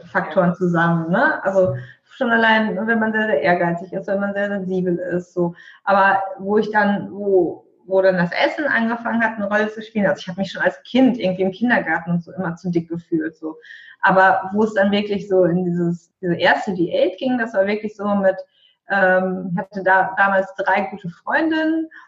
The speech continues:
Speaker 1: und die eine war super gut in der Schule, die andere war super sportlich, die andere war super beliebt bei den Jungs und ich war halt nur Anke. Und dann haben wir irgendwann gesagt, so, äh, wir,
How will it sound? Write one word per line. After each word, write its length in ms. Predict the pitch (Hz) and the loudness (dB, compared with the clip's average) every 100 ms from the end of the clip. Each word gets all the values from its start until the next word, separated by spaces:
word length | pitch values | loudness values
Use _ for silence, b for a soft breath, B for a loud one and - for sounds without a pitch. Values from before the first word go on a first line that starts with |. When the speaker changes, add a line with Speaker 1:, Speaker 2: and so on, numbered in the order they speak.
| B | B
Speaker 1:
und 180 | 196 180 | -4 -2
die 100 | 185 | 0
eine 280 | 185 196 190 | 2 2 4
war 180 | 185 185 | 2 2
super 260 | 202 202 | -4 -6
gut 160 | 208 208 | -6 -4
in 60 | 214 | -2
der 80 | |
Schule, 640 | 214 - 294 277 277 269 226 | -2 -4 -4 2 4 4 2
die 80 | 196 | -2
andere 220 | 196 196 | -2 0
war 140 | 190 | 0
super 220 | 196 185 | -2 -6
sportlich, 880 | 180 - - 262 262 262 254 254 - | -8 -4 2 4 4 0 -2 -2 -6
die 120 | - 151 | -8 -4
andere 220 | 196 196 | -2 0
war 160 | 196 | -2
super 240 | 196 - 185 | -2 -8 -8
beliebt 360 | 190 196 202 | -6 -6 -4
bei 120 | 196 190 | -2 0
den 200 | 202 214 | 0 2
Jungs 380 | 277 294 311 - b b b b | 4 2 -2 -10 b b b b
und 300 | 214 214 214 - | -4 -4 -4 -4
ich 400 | 175 269 - - | -2 -2 -6 2
war 120 | 269 | 4
halt 220 | 262 269 | 4 4
nur 140 | 277 247 | 2 4
Anke. 580 | 285 311 - 185 180 175 | 4 2 2 2 2 0
Und 240 | 196 - 185 | -2 -4 -4
dann 160 | 202 | 2
haben 140 | 226 226 | 4 4
wir 80 | 214 | 2
irgendwann 340 | 226 226 220 | 0 -2 -2
gesagt, 220 | 208 208 | -4 -4
so, 280 | 208 220 214 214 - _ _ _ | -2 -2 -2 -4 -12 _ _ _
äh, 180 | - 190 | -2 0
wir, 240 | 190 190 | 4 4